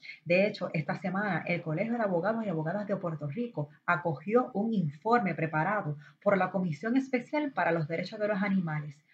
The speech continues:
comisión que tengo el honor de presidir, mediante el cual se detalló el estado actual y todas las faltas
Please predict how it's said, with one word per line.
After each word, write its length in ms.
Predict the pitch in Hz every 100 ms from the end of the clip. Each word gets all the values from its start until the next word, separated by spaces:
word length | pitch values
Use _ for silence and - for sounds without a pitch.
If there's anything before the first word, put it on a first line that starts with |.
| _ _
comisión 540 | 185 180 151 247 269
que 120 | 269 170
tengo 360 | 202 226 226
el 140 | 175 165
honor 300 | 156 196 202
de 120 | 175
presidir, 600 | 160 160 208 180 165 156 - - -
mediante 380 | 185 196 190
el 120 | 196 196
cual 300 | 220 220 -
se 80 |
detalló 480 | 196 190 175 175 269
el 140 | 202 185
estado 480 | 156 - 214 240
actual 760 | 196 160 - - 170 160 165 196 - _ -
y 220 | - 196
todas 480 | - 240 277 269 170 -
las 260 | 185 190 - _ _ -
faltas 400 | 196 196 165 -